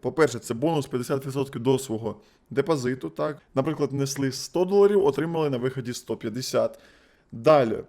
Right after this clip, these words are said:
доступ до закритого торгового ком'юніті з сигналами, а також безкоштовним навчанням та розбіром стратегій. І по-третє, персонального менеджера,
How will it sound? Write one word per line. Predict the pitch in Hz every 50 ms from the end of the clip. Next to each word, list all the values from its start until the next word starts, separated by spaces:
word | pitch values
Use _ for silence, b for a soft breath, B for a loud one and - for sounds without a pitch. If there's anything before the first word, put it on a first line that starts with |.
| _ _
доступ | - - 120 180 185 175 - - 135
до | - 131 131
закритого | 131 170 160 - 175 175 170 - 135 135
торгового | 135 117 120 127 139 139 135
ком'юніті | 131 131 123 120 123 131 135 120 110 101 - - 107
з | 104 104 117 131 139 120 92 B B B B B B B _ _
сигналами, | - - 151 156 151 139 110 113 113 110 110 123 151 190 208 202 -
а | - 131
також | - - 151 156 156 170 156
безкоштовним | 139 110 131 127 - - 123 123 - - 139 156 160 156 147 135 - -
навчанням | 117 117 104 - - 110 117 156 190 214 208 202 - _
та | - 190 202 190 - -
розбіром | - - 127 143 147 139 127 131 131 127 127 117 b b b b b
стратегій. | - - - 139 143 143 139 135 117 107 101 104 - -
І | - -
по-третє, | - - 139 135 - 151 180 202 208 202 175 147
персонального | - - 139 139 139 - 147 160 160 151 139 135 127 123
менеджера, | 110 110 113 131 151 160 147 113 95 101 101 98 92